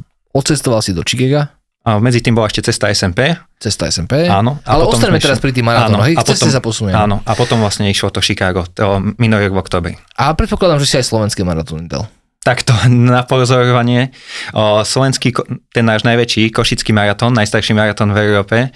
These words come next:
Speaker 2: som ešte sám nebežal. Vždycky som to vlastne bežal
Speaker 1: <laughs> Aha.
Speaker 2: so svojimi kolegami a konateľmi z Liptovskej štávebnej spoločnosti, o, keď som tam ešte pracoval,
Speaker 1: Áno.
Speaker 2: ako štafetu sme si to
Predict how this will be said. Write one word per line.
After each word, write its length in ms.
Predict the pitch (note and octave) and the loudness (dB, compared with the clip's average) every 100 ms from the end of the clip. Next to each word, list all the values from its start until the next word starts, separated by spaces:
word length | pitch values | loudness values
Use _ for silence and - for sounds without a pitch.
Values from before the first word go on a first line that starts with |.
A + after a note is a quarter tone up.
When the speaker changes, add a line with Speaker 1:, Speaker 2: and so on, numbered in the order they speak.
| - _ | -14 _
Speaker 2:
som 180 | - A#2+ | -2 0
ešte 200 | A#2+ A#2 | 2 0
sám 220 | - C3 | 0 2
nebežal. 520 | A#2+ A#2+ A2 G2+ A#2+ - | 2 2 2 2 0 -2
Vždycky 300 | B2+ B2 B2+ | -2 0 0
som 140 | C#3 | 2
to 120 | C3 | 2
vlastne 320 | B2 A#2+ - A2+ | 2 0 0 0
bežal 360 | A#2+ A#2+ C3+ | 2 2 2
Speaker 1:
<laughs> 0 | |
Aha. 80 | B2+ - | -2 -6
Speaker 2:
so 100 | A#2+ A2+ | -2 0
svojimi 260 | B2+ B2 | 2 0
kolegami 640 | - C3 C3 A#2+ A2+ A#2 - | 2 2 2 2 0 0 -2
a 360 | - G#2+ G2+ | -2 0 0
konateľmi 640 | - C3 A#2+ A#2+ A2 A2 B2 C3+ - | 0 0 0 0 2 2 0 -2 -6
z 120 | - | -4
Liptovskej 380 | A#2 A#2+ A2 A2+ | -2 -2 -2 -2
štávebnej 380 | - A#2 A2+ A2+ | 0 0 0 0
spoločnosti, 880 | - A#2 - A2+ G#2+ - A2+ D#3 D3+ _ _ _ - | 0 0 0 -2 -2 0 0 0 -6 _ _ _ -4
o, 80 | G#2 | -2
keď 160 | A2 A2+ | 0 0
som 120 | A2+ | 0
tam 140 | A2+ | 0
ešte 200 | G#2+ A#2 | 0 0
pracoval, 560 | A#2 A2 - A2+ A2 A#2 | 0 -2 0 2 2 2
Speaker 1:
Áno. 220 | G#2 G2+ G#2+ | 0 -2 -2
Speaker 2:
ako 220 | - A2 A#2+ | -4 -2 0
štafetu 420 | - A2 G#2+ G2+ | 0 0 -2 -2
sme 140 | F#2 | -2
si 100 | F#2 | -2
to 180 | - G2 | 0 0